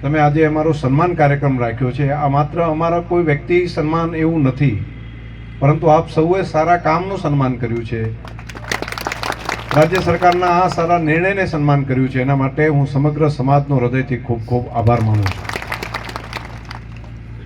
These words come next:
અને એ પણ સારું કર્યું કે દરેકને ભેગા કર્યા.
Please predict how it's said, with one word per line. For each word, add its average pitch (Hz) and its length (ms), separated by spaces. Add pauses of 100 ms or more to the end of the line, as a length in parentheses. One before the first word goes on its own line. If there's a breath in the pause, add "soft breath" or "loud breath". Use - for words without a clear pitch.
(1300)
અને 156 120
એ 185 60
પણ 208 180
સારું 190 340
કર્યું 170 240
કે 175 80
દરેકને 185 600
ભેગા 139 280
કર્યા. 98 400